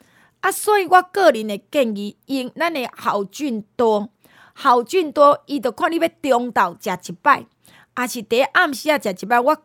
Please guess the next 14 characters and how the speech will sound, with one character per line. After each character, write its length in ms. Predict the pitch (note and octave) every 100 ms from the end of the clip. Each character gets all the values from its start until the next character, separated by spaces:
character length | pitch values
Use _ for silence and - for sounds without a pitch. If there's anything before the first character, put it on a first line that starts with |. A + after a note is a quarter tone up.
| -
个 260 | F#4 C4+
人 240 | G3+ D3 G3+
是 180 | G#3+ - -
暗 280 | F4 D4
时 240 | A#3+ - G3+
食 140 | - G#3+
暗 260 | - A#3+
包， 160 | A3 A#3+
我 140 | A3+
食 160 | B3 G#3 F3 -
一 20 |
摆 240 | - B3
两 400 | G3+ G3+ G#3 F3+ F3
包。 300 | A#3 G#3+